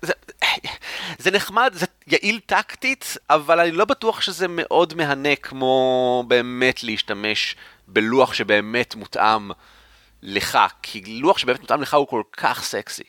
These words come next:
הוא כל כך מגרה ומגניב, לעומת לוח שהוא כולו חום ומשבצות, ורק המנחה מצייר עליו בטוש.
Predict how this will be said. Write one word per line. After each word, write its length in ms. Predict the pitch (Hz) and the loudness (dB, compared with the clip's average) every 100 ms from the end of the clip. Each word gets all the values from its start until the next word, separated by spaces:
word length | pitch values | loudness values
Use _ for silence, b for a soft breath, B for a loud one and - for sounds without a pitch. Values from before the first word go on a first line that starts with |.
| _ - | _ -16
הוא 100 | - | -14
כל 100 | 110 _ - - | -14 _ -12 -2
כך 340 | 143 - - B B B B B | -2 -2 -12 B B B B B
מגרה 640 | 107 117 107 117 101 131 113 | -6 -6 2 2 4 4 4
ומגניב, 680 | 98 92 95 107 117 98 92 | -2 -6 -6 -2 -2 -4 -8
לעומת 460 | 95 104 123 - - | -8 -2 -2 -2 -6
לוח 360 | 120 127 143 - | -12 -2 -2 -2
שהוא 180 | 123 104 | -6 -8
כולו 600 | - 113 113 120 123 131 B B | -10 -6 -4 2 4 4 B B
חום 460 | - 127 - 180 175 | -10 -8 -2 -2 2
ומשבצות, 680 | 151 135 - 131 - 175 - | 2 2 0 0 2 0 2
ורק 260 | 123 139 170 | 2 2 4
המנחה 400 | 127 117 - 147 | 0 -2 -2 0
מצייר 500 | 131 - 107 127 123 | 0 -2 0 2 2
עליו 180 | 123 110 | 0 0
בטוש. 480 | 107 - 123 - | -8 -4 -2 0